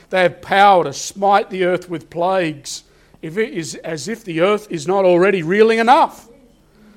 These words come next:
But yet we see, as with the pouring out of the seven vials,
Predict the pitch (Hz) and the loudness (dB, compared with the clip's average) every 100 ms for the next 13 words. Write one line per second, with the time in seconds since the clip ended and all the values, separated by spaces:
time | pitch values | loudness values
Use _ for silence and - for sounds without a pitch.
0 | _ 160 165 - 185 196 180 165 - 202 | _ -8 -8 -4 -4 -2 -4 -6 -4 -4
1 | 214 175 202 185 147 - _ 185 202 180 | -2 -4 -2 -2 -4 -14 _ -8 -4 -4
2 | 180 - 226 233 233 214 214 220 277 190 | -8 0 4 4 2 2 2 2 0 -4
3 | 170 156 208 208 208 185 180 170 147 143 | -6 -6 -6 -6 -4 -2 2 2 0 -8
4 | - | -16